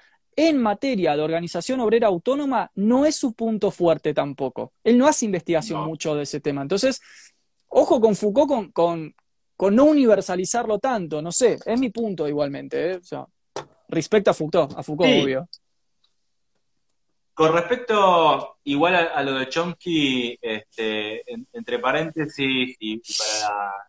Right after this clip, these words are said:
Speaker 2: la gente que nos está viendo, le agradezco a la gente que nos está viendo, perdonen que no estamos poniendo los comentarios ahora, pero se, se colgaba,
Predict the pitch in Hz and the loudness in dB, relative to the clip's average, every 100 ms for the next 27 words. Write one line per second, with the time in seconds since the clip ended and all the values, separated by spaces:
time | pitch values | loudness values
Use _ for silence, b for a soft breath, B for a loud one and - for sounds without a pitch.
0 | - 101 95 _ 131 - _ _ - 104 | -14 -12 -12 _ -16 -16 _ _ -20 -18
1 | - _ 117 123 139 143 156 - _ 110 | -18 _ -4 0 -2 0 -4 -6 _ -8
2 | 107 113 135 143 135 131 123 131 143 160 | -2 -2 0 -2 -2 -6 -4 -4 -2 -2
3 | 127 127 147 147 139 120 127 127 139 139 | 0 0 0 -4 -4 -4 -2 -2 -4 -4
4 | 131 139 127 120 120 131 135 127 127 135 | -6 -4 -6 -6 -6 -4 -4 -6 -4 -4
5 | 135 113 107 - 104 104 104 - 107 - | -4 -6 -6 -8 -8 -8 -10 -14 -12 -6
6 | 110 113 127 131 131 127 | -4 0 0 2 0 -2